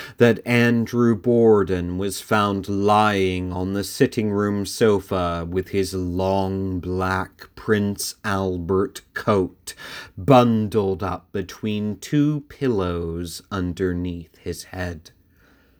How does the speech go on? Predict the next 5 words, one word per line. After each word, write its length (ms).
As 260
I 260
have 340
remarked 760
before, 720